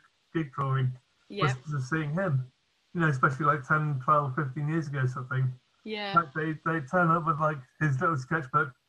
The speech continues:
Speaker 1: who, in about nanoseconds, he'd do all the band members, and then he'd
Speaker 2: So
Speaker 1: do the
Speaker 2: great.
Speaker 1: audience as well.
Speaker 2: And it's such a good, it's such a good practice to do that. It's such a good, um, exercise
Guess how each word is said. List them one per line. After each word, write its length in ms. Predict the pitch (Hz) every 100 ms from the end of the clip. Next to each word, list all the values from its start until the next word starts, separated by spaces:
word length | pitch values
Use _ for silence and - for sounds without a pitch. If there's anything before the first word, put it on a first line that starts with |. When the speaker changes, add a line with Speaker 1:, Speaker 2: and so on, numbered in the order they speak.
| _ _ _ _
Speaker 1:
who, 140 | 160 135
in 140 | 175 165
about 320 | 165 165 160
nanoseconds, 800 | 170 190 190 147 165 - 147 131
he'd 220 | 151 131
do 180 | 160 165
all 100 | 190
the 60 | 175
band 260 | 175 175 165
members, 460 | 143 131 143 131 - _ _ _ _ -
and 100 | 165
then 60 |
he'd 160 | 165 160
Speaker 2:
So 40 | 170
Speaker 1:
do 60 | 160
the 40 |
Speaker 2:
great. 80 | 160
Speaker 1:
audience 400 | 190 170 151 131
as 60 | 127
well. 320 | 170 160 135 _ _ _ _ _
Speaker 2:
And 100 | 233
it's 140 | 254 -
such 280 | 294 254
a 40 | 269
good, 420 | 226 285 254 220 247 247 _ _
it's 160 | 254 247
such 260 | - 208
a 40 | 226
good 200 | 208 208
practice 440 | - 190 - 240
to 120 | - 208
do 160 | 262
that. 160 | 247 196
It's 120 | 202
such 220 | - -
a 40 | 220
good, 300 | 226 208 196
um, 360 | 196 190 196 _ _ _ - -
exercise 840 | 226 - 233 - 165 165 165 -